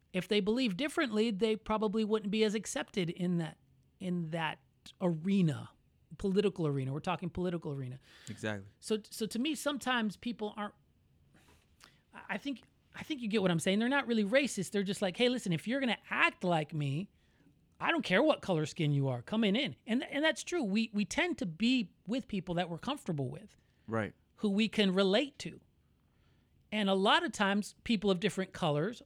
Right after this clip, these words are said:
Speaker 1: or people of different languages, obviously, we can't relate to as well.
Speaker 2: Yes.
Speaker 1: So is that a form of racism, or is it a form of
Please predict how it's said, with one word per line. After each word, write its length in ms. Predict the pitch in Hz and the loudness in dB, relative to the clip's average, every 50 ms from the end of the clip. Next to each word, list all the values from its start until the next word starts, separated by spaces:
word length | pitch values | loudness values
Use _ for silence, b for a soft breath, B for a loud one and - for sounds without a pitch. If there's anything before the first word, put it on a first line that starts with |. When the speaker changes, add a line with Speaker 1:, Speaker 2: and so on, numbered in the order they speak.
| _ | _
Speaker 1:
or 100 | - 185 | -4 -4
people 360 | 175 - 202 180 165 196 196 185 | -2 0 -2 -2 -2 -2 -2 -2
of 80 | 160 | -2
different 280 | 160 180 - 185 170 170 | -4 -4 -4 -4 -4 -4
languages, 420 | 185 240 294 240 202 165 196 185 - - - | -4 -2 -2 0 0 0 0 -2 -4 -2 0
obviously, 760 | 180 214 247 247 226 220 196 - - 190 175 160 170 170 b b b b b b - | 4 4 4 4 2 0 0 -2 -2 -2 -2 -2 -2 -4 b b b b b b -4
we 200 | 170 190 254 226 | -2 -2 -2 -2
can't 280 | - - 254 240 208 | 0 0 0 0 2
relate 400 | 202 196 196 190 214 277 285 - - | 2 2 4 4 2 2 0 -2 -4
to 180 | - 180 151 | -2 0 0
as 120 | 139 127 127 | 0 -2 -2
well. 300 | 123 123 - - - B B B B B B B B B - | -4 -6 -8 -10 -14 B B B B B B B B B -2
Speaker 2:
Yes. 280 | 139 139 113 95 - | 0 0 0 0 -2
Speaker 1:
So 540 | - - - - 269 247 233 226 226 220 - - _ _ _ _ _ _ _ _ _ _ _ | -6 -4 4 6 8 8 10 8 6 4 0 -8 _ _ _ _ _ _ _ _ _ _ _
is 240 | - 254 254 247 202 | -2 0 2 4 6
that 140 | 233 294 302 | 6 6 6
a 40 | 311 | 6
form 260 | - - 311 320 302 | 4 4 4 4 4
of 100 | 302 285 262 | 4 2 2
racism, 480 | 311 320 302 - - 370 330 349 370 349 - | 2 2 2 2 0 0 0 0 -2 -2 0
or 360 | - 262 254 247 240 247 247 - _ | 2 4 6 6 6 4 0 -4 _
is 200 | - 254 247 208 | -4 -2 2 4
it 80 | 220 214 | 4 2
a 40 | 202 | 2
form 320 | - 226 208 202 196 190 | 2 4 4 4 6 6
of 380 | 185 190 185 196 196 - - | 6 6 6 4 2 0 -8